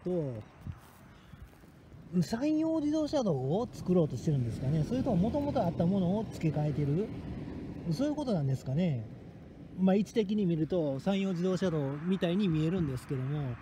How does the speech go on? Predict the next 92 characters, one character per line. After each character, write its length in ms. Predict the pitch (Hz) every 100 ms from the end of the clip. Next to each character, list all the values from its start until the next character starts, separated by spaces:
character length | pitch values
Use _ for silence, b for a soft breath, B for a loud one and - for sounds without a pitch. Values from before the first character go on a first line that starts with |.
| B B B B B B - -
こ 80 | 180
れ 60 | 180
ね、 180 | 170
も 260 | 147 165 185
う 20 |
元 260 | 165 247 339
々 160 | 311
い 60 | 302
ら 100 | 349
な 80 | 339
い 60 |
で 60 | 233
す 100 | 170
よ。 180 | 160 139 -
長 160 | 226
距 100 | 285
離 100 | 330
行 100 | 247
こ 100 | 294
う 40 | 269
と 80 | 214
思 120 | 202
っ 60 |
た 120 | 170 170
ら、 280 | 175 139 - - -
あ 160 | 160 165
の、 300 | 170 170 160
ジ 100 | 233
ェ 40 |
イ 100 | 320
ア 80 | 311
ー 20 |
ル 100 | 208
の 60 | 147
新 220 | 180 190
快 180 | 294 285
速 180 | 190 147
と 80 |
か、 100 | 135 123 - - - - - -
も 120 | 196 269
し 100 | -
く 100 | 277
は 180 | 254
遠 180 | 208 254
い 80 | 226
距 80 | 202
離 100 | 175
だ 80 | 156
っ 20 |
た 100 | 185
ら 40 |
新 180 | 151 175
幹 240 | 185 208
線。 180 | 170 139 - - - - - - - - - - -
も 100 | 185
う 20 |
そ 120 | 262
れ 80 | 311
が 100 | 277
普 120 | 175
通。 280 | - 175 196 - - - - - - - - -
も 120 | 196
う 20 |
僕 220 | 220 262
な 80 | 311
ん 20 |
か 60 | 247
昨 140 | 202
日 200 | 311 285
は 140 | 214 175
三 180 | 208 226
時 100 | 262
間 160 | 269
ぐ 60 | 311
ら 80 | 330
い 40 |
し 60 | 190
か 80 |
寝 100 | 185
て 100 | 175
な 80 | 180
い 20 |
の 80 | 170
に、 80 | 156
こ 120 | 165
れ 140 | 196 190
だ 100 | 185
け 460 | 180 180 180 180
早 180 | 170 196
朝 160 | 185 180
か 120 |
ら 60 | 175